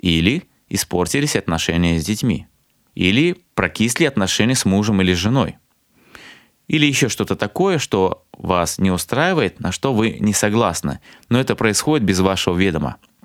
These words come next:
И тут, наверное, единственный верный выход — это проанализировать текущую ситуацию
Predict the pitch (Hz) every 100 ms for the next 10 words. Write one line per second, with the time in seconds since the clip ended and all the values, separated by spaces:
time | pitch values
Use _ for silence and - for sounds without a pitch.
0 | _ _ _ _ _ - 113 131 117 101
1 | 104 101 98 90 - _ _ _ _ 98
2 | 107 110 90 - 87 87 87 85 87 87
3 | 92 92 - - - _ _ _ - 92
4 | 87 - 87 90 87 104 135 127 - -
5 | - 98 - 85 - - 87 123 - 87